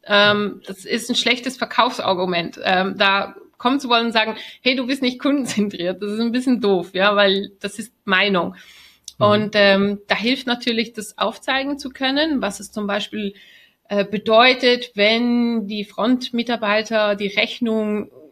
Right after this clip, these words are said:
Speaker 1: über so und so viele Stunden und Wochen erklären müssen den Kunden, weil es einfach nicht verständlich ist, ja, weil sie einfach keine Ahnung haben, was jetzt damit gemeint ist und so viele Rückrufe auf einer null acht hunderter Nummer, die halt Geld kostet und so weiter, ja. Also da muss man schon den Zusammenhang,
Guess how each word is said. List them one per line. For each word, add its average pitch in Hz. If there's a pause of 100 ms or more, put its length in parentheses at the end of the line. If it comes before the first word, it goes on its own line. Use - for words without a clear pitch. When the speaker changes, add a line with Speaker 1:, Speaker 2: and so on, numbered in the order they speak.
Speaker 1:
über 208
so 214
und 240
so 240
viele 202
Stunden 233
und 196
Wochen 208
erklären 214
müssen 196
den 196
Kunden, 214
weil 165
es -
einfach 196
nicht -
verständlich 185
ist, -
ja, 185
weil 180
sie 190
einfach 185
keine 185
Ahnung 185
haben, 214 (340)
was 185
jetzt 196
damit 190
gemeint 185
ist 233
und 202
so 208
viele 185
Rückrufe 233
auf 202
einer 190 (180)
null 247
acht -
hunderter 254
Nummer, 233
die 208
halt 180
Geld 202
kostet 214
und 202
so 190
weiter, -
ja. -
Also 190 (220)
da 202
muss 247
man 247
schon 226
den 214
Zusammenhang, 220